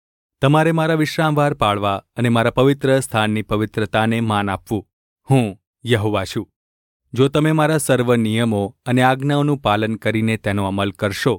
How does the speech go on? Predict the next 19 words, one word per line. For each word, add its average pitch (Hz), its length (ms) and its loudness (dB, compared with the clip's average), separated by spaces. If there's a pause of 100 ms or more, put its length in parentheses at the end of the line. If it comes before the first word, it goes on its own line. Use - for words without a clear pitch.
(440)
તો 127 100 2
હું 156 240 2
તમારા 147 340 0
માટે 143 320 0
નિયમિત 110 480 -2
ઋતુ 107 260 -2
પ્રમાણે 110 420 0 (280)
વરસાદ 110 440 0
મોકલીશ, 104 440 -4 (440)
અને 127 180 4
જમીન 131 400 0
તમને 110 280 0
પોતાની 104 480 -4
ઉપજ 104 260 -4
આપશે, 101 340 -2 (460)
અને 117 140 2
વૃક્ષો 117 400 -2 (260)
ફળ 110 280 2
આપશે. - 300 -6